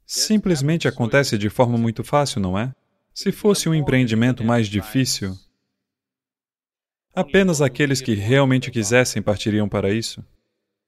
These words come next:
Agora, é um empreendimento tão fácil, um empreendimento compulsivo. Ele simplesmente acontece. Então, se você está procurando uma vida boa,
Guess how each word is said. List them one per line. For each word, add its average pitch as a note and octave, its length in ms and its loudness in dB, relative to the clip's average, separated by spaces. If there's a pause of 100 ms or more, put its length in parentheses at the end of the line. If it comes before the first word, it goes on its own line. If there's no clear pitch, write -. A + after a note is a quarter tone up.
(100)
Agora, C3+ 600 4
é C3 80 2
um D3+ 120 -2
empreendimento C3+ 960 -2
tão A#2+ 220 0
fácil, B2+ 640 -2 (140)
um F3+ 80 0
empreendimento E3 680 2
compulsivo. B2+ 840 0 (760)
Ele E3+ 200 2
simplesmente C#3 640 0
acontece. A#2+ 680 -2 (2250)
Então, C#3+ 840 0
se - 180 -4
você F#3 300 2
está C#3+ 240 0
procurando C3 520 2
uma G#2+ 140 2
vida A2 240 0
boa, G2 420 0